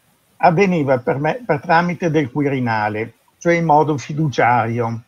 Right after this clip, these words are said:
I partiti non sapevano ancora nulla di questo e, se vogliamo, non esistevano ancora i partiti. Eravamo proprio alla fine della guerra,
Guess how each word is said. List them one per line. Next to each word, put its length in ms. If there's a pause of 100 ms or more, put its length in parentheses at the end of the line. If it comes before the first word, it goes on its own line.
(960)
I 100
partiti 500
non 160
sapevano 540
ancora 340
nulla 340
di 160
questo 500 (320)
e, 100
se 160
vogliamo, 560
non 300
esistevano 540
ancora 400
i 80
partiti. 600 (480)
Eravamo 500
proprio 340
alla 180
fine 300
della 260
guerra, 520